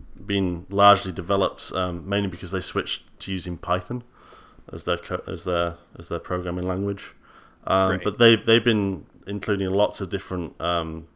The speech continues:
Speaker 1: data sets now. Um, they used to just do plate tectonics, but now they're starting looking at, um,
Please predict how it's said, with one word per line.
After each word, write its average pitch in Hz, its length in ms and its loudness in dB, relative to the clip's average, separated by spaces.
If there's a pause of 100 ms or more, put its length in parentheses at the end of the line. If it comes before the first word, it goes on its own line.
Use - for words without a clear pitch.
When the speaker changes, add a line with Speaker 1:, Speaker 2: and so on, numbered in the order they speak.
(420)
Speaker 1:
data 101 220 0
sets - 340 -4
now. 82 280 -4 (180)
Um, 50 340 -6 (400)
they 98 100 -2
used 104 200 0
to 95 60 -8
just 101 260 -2
do 92 180 -2
plate 90 260 -6
tectonics, - 640 -6 (100)
but 76 160 -4
now 90 180 0
they're 87 140 -2
starting 80 340 -2
looking 85 240 -6
at, - 220 -10 (600)
um, 78 520 -4